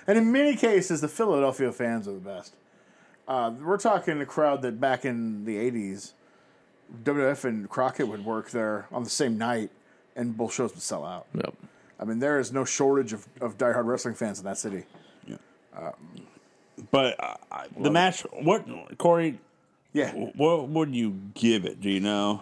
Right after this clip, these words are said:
Speaker 1: So that's tough. I had a tough time 'cause I'm like, "This is so unlike everything else."
Speaker 2: I went three and a half.
Speaker 1: I'd probably go three and three quarters, somewhere around
Speaker 3: Maybe
Speaker 1: there.
Speaker 3: four.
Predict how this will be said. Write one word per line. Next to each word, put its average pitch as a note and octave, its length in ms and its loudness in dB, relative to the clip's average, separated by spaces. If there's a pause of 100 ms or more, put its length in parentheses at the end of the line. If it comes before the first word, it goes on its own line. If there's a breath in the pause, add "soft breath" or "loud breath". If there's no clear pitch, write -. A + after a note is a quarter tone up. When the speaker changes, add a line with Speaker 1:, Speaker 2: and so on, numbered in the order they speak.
(140)
Speaker 1:
So - 140 -10
that's D3+ 280 0
tough. C3 460 0
I D3 100 2
had B3+ 160 4
a C#4 60 2
tough A#3 280 -4
time G#3+ 160 -2
'cause A3 160 2
I'm G#3 120 2
like, G3 200 0
"This G#3 200 -4
is A3 100 -2
so B3+ 260 4
unlike A#3 360 2
everything G#3 380 0
else." G3 380 -2 (1500 loud breath)
Speaker 2:
I G#3+ 100 4
went A#3 120 4
three C#3+ 120 6
and A2+ 80 6
a - 20 4
half. A#2 200 4 (2500 loud breath)
Speaker 1:
I'd D4 80 2
probably D#3+ 220 4
go A#2 80 2
three G#2+ 260 -6
and G2+ 80 -8
three G2+ 160 -10
quarters, C3+ 640 -8 (260)
somewhere - 260 -4
around G#3 60 4
Speaker 3:
Maybe G#2+ 260 4
Speaker 1:
there. - 80 -2
Speaker 3:
four. G#2+ 340 2